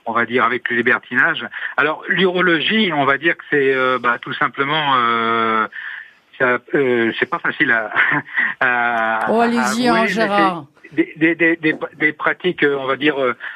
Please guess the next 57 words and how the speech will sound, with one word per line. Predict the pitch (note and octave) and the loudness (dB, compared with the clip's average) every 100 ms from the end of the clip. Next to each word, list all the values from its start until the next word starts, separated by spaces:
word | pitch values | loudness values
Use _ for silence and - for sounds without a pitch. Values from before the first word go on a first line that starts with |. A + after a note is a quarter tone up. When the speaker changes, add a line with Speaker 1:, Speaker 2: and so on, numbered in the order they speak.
| - | -8
Speaker 1:
euh, | B2 B2 B2 B2 | 0 2 2 2
où | B2+ | 2
la | C3+ | 2
personne, | - - E3+ D#3 | 0 -2 -2 0
euh, | C3+ B2 A#2+ A#2 A#2 A#2 A#2 B2 | 0 2 2 2 2 2 2 0
a | |
l'occasion | A#2+ B2 C3 C#3+ | 0 -2 -2 -2
d'uriner, | C#3+ C3 C3 A#2+ A#2 | 0 0 0 -2 -8
quoi, | - F2+ | -6 -6
en | F#2 | -6
fait, | - F2+ - | -10 -10 -4
hein. | A2+ | -2
Speaker 2:
C'est | - | -2
ce | A#3+ | -2
qu'on | E4 | 0
appelle | D#4 C#4+ D#4 | 0 0 -2
dans | C#4 | -2
le | C4 | 0
milieu | B3+ C4+ | 0 0
la | F4 B3+ | 0 0
golden | A3+ A3 A3 | -4 -4 -4
shower, | G3 D#4+ C#4 C4 | -2 -2 0 -2
Gérard. | A#3 G#3+ G3+ G3+ - _ _ _ _ - - - - | 0 0 0 -2 -8 _ _ _ _ -20 -20 -14 0
Speaker 1:
Euh, | F3+ F3 F#3 | 2 2 0
oui, | G3+ A3 | 0 0
enfin, | F#3+ D#3+ E3+ | 0 0 -4
je | F3 | -4
connais | F#3 F3+ | -6 -6
pas | F#3+ | -4
le | |
milieu, | F#3 F3+ F3 D3+ | -2 0 2 2
hein. | C3+ D3+ | 2 0
Moi, | D#3+ D3 | 0 -2
c'est | |
le, | D3+ D#3 | 0 2
j'ai | D3 | 2
eu | D#3 | 2
l'occasion | D#3 D3 D3 D3+ | 0 0 -2 -2
de | |
le | D3 | -4
faire | C#3 D3+ C3+ | 0 -2 0
avec, | C3 - - - - | -2 -2 -4 -6 -8
<laughs> | - - | -12 -4
avec | C3 C#3 C#3 | 0 0 0
ma | D3+ | -2
partenaire. | C3+ C#3 - C3+ C#3+ F#3 F3+ G#2+ | -2 -2 -2 0 2 2 0 -2
Enfin, | G#2 A#3 | -4 -2
Speaker 2:
Et | A3 | 0
Speaker 1:
et | |
Speaker 2:
alors, | A3 C4+ C#4+ | 0 0 -2
Speaker 1:
puis | - | -2
d'autres | F4+ | 0
Speaker 2:
comment | G4 | 2
et | F4+ | 2
Speaker 1:
partenaires. | G#3 B3 | -2 -8
Speaker 2:
pourquoi, | A#3 C#4+ | -4 -4
Gérard ? | A#3 G3+ F3+ D#3 - | -2 -4 -4 -4 -8